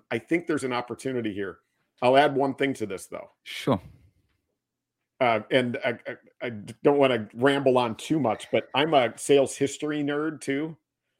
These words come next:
Speaker 1: Um, so, like, this book, for example, this one's nineteen sixteen. I, for anybody watching, like, I wish you could smell it. It's, uh, The Art and Science of Selling. There's a whole chapter in this book in nineteen sixteen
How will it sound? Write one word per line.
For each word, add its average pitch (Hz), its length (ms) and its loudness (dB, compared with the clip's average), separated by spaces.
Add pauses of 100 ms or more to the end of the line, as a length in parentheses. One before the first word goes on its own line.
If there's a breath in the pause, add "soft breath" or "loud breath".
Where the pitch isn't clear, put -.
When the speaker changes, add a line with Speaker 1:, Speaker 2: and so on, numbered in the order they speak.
(360)
Speaker 1:
Um, 123 320 2
so, 127 280 2
like, 117 300 0 (300)
this 147 180 2
book, 139 360 2
for 139 240 -2
example, 127 340 -4
this 120 220 -4
one's 110 180 -6
nineteen 117 520 -6
sixteen. 123 540 -8
I, 113 120 -4 (240)
for 123 80 0
anybody 117 500 -2
watching, 113 600 0 (340)
like, 113 100 0
I 107 60 0
wish 120 240 0
you 123 80 -4
could 107 180 -6
smell 110 440 -4
it. 127 220 -6
It's, 120 280 -4
uh, 107 340 2
The 113 220 0
Art 127 260 2
and 110 140 -6
Science 117 440 -8
of 113 80 -12
Selling. 117 400 -8 (320)
There's 226 140 8
a 226 80 6
whole 170 220 2
chapter 143 440 0
in 110 80 -2
this 107 140 -6
book - 240 -6
in 107 160 -6
nineteen 123 420 -8
sixteen 95 580 -10